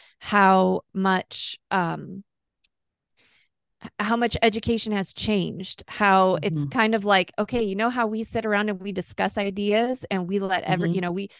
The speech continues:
Speaker 1: we talk about, like, right now we're doing a world religion class with,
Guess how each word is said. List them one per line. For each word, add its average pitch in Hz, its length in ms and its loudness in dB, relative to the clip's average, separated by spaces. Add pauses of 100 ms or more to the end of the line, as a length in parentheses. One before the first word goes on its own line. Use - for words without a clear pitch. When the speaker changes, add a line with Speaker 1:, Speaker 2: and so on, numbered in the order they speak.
(180)
Speaker 1:
we 202 100 0
talk 208 300 2
about, 185 320 4 (180)
like, 185 300 -4
right 180 160 -2
now 240 180 0
we're 214 120 0
doing 214 180 -2
a 214 60 -4
world 226 260 -4
religion 247 560 -2
class 139 420 -2
with, - 140 -6